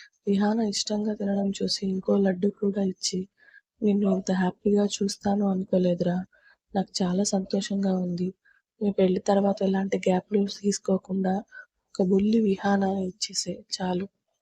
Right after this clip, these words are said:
కుసుమ మాటలకి చింతగా నవ్వి లడ్డూలన్నీ ప్లేట్లో సర్వ్ చేసి అందరి కోసం తీసుకొని వెళ్తారు.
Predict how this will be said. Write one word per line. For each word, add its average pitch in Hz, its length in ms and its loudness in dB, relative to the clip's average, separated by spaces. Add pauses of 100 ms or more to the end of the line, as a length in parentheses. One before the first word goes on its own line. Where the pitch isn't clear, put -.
(400)
కుసుమ 110 360 2
మాటలకి 196 460 0
చింతగా 202 460 -2
నవ్వి 190 340 4
లడ్డూలన్నీ 190 600 4
ప్లేట్లో 185 480 -2
సర్వ్ 190 400 2
చేసి 180 360 -4 (640)
అందరి 196 320 2
కోసం 202 360 -2
తీసుకొని 190 480 -2
వెళ్తారు. 180 460 0